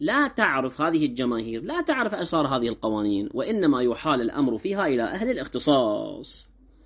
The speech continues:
على كل تقدير أن الأديان الإلهية،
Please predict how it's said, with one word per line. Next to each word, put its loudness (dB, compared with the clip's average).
على 4
كل 4
تقدير 2
أن 4
الأديان 4
الإلهية، 0